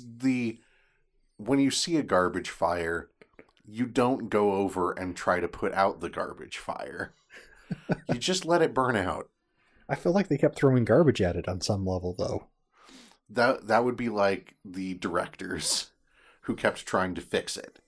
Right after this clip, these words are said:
Speaker 1: But the production team and the, like, the release for Touchstone, just like, just let it be done. Have it out there, have it finish,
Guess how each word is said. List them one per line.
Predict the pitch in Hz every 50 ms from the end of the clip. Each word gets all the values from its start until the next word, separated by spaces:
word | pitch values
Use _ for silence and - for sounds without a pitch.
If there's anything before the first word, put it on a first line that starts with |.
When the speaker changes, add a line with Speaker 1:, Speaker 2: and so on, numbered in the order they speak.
| _ _ _ _ _ _ _ _ _ _ _ _ _ _ _ _ _ _ _ _ _ _ -
Speaker 1:
But | - 107 95 98 98 -
the | 101 104 98 101 101 98 98 98 101 104 92 - _
production | - - 120 107 107 - - - 127 110
team | 101 - - 104 101 101 101 101 98 98 -
and | - 85 82 82 82 80 82 80 78
the, | 80 85 85 85 85 82 87
like, | - 87 85 82 - _ _ _ _ -
the | 87 87
release | 85 90 90 90 92 95 92 -
for | - - 95 90
Touchstone, | - 92 87 - - - - - 92 87 85 85 85 82 - _ _ _ _ _ _ _ _ _ _ _ -
just | 98 - -
like, | 104 92 90 - - _ _ _ _ _ _ _ _ _ _ _ _ _ _ - _ _ _
just | - - - - -
let | 113 117 113
it | 123 123 -
be | 131
done. | 120 - 135 147 170 131 92 - _ _ _ _ _ _ _ _ _ _ _ _ _ _ _ _ _ _ _ _ - - - _ _ _ _ _ -
Have | - 139 147
it | 160 143
out | 123 117 110 -
there, | - 113 110 104 104 110 - -
have | - 120 117
it | 127 -
finish, | - - 110 101 98 95 90 - - -